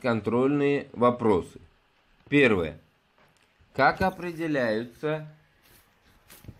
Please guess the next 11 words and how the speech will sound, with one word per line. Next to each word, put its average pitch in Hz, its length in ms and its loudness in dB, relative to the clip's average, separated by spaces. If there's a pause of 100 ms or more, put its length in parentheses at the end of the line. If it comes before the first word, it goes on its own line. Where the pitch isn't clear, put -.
(560)
уравнения 143 960 2 (100)
в - 80 -20
полных 123 460 0
дифференциалах? 123 840 0 (1700)
И 147 100 2
второй 113 460 2
контрольный 165 580 0
вопрос. 170 540 -4 (600)
В - 20 -20
каких 151 460 0
случаях 127 640 0